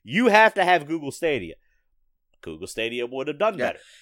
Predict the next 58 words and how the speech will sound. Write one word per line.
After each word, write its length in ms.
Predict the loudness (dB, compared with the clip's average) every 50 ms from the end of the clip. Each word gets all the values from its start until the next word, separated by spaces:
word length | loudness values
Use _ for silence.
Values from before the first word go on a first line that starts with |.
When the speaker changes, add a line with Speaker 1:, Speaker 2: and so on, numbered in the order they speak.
| _ _ -12
Speaker 2:
It, 120 | -12 -6 -4
Speaker 1:
It's 200 | -2 -4 -4 -6
just 400 | -10 -12 -12 -12 -14 -18 -20 _ _
Speaker 2:
it, 160 | -16 -10 -8
Speaker 1:
exclusivity 600 | -8 -8 -8 -10 -12 -8 -6 -4 -4 -4 -4 -4 -2
works. 300 | 0 0 0 0 -2 -6
Speaker 2:
it, 40 |
Speaker 1:
That's 140 | -10 -8 -4
how 160 | -2 0 0
it 80 | 0 0
works. 160 | -2 0 0
Speaker 2:
yeah, 120 | 0 0 0
and 100 | -2 -2
it 40 | -2
goes 160 | -2 -4 -4
back 160 | -4 -4 -6 -6
to 80 | -8
the 40 | -12
same 200 | -10 -8 -8 -8
thing 100 | -8 -8
that 80 | -8 -6
we 80 | -6 -6
were 40 |
talking 220 | -4 -4 -6 -6 -4
about 160 | -6 -6 -4
last 220 | -4 -6 -6 -6
time 140 | -6 -8 -10
when 100 | -8 -10
we 60 | -10
were 80 | -10 -10
thinking 260 | -8 -10 -10 -10 -10
about, 220 | -8 -8 -8 -8 -8
like, 160 | -10 -12 -10
Microsoft 560 | -10 -10 -10 -10 -12 -10 -8 -8 -8 -8 -10
is, 180 | -16 -18 -14 -12
uh, 460 | -10 -10 -10 -10 -10 -12 -14 -16 -18 _ _ _ _ _
possibly 400 | -4 -2 -2 -2 -4 -8 -10 -6
buying 280 | -6 -4 -4 -4 -6 -8
Sega 300 | -6 -4 -4 -4 -4 -4
out. 280 | -6 -6 -8 -10 -10
Like, 160 | -10 -8 -8
if 80 | -6 -8
Stadia 320 | -4 -2 0 0 0 0
would 100 | 0 -2
have 80 | 0 0
been 140 | -2 -2 -2
like, 140 | -4 -4 -2
"Hey, 120 | -2 -2
Sega, 440 | -2 -2 -4 -4 -4 -4 -6 -8 -8
we 160 | -6 -6 -6
want 320 | -4 -4 -4 -6 -6 -6 -8
your 100 | -6 -4
guys' 380 | -2 -2 -2 -4 -6 -10 -12
games 320 | -6 -4 -2 -2 -2 -6 -8
on 160 | -10 -10 -8
our 220 | -6 -6 -6 -8
platforms, 640 | -10 -10 -6 -6 -6 -6 -8 -10 -12 -12 -12 -12 -12
and 160 | -14 -14 -14